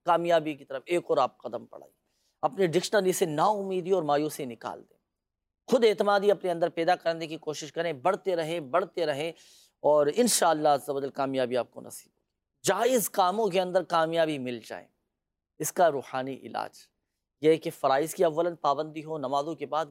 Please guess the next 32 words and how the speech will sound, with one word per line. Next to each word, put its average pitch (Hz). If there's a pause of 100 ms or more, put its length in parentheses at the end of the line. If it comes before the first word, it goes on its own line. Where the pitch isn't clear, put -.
گڑ 196
گڑا 180
کر 190
اللہ 185
پاک 165
کی 180
بارگاہ 165
میں 175
دعا 170
کریں، 143 (560)
یا 151
اللہ 151
پاک 139
غیب 165
سے 160 (300)
میری 156
مدد 147
فرما 180
اور 220
میرے 220
مددگار 202
پیدا 202
فرما، 123 (200)
دعا 127
کیجیے۔ - (520)
اور 143
یہ 147
عمل 175
آپ 135
نے 143
کرنا 135
ہے۔ 143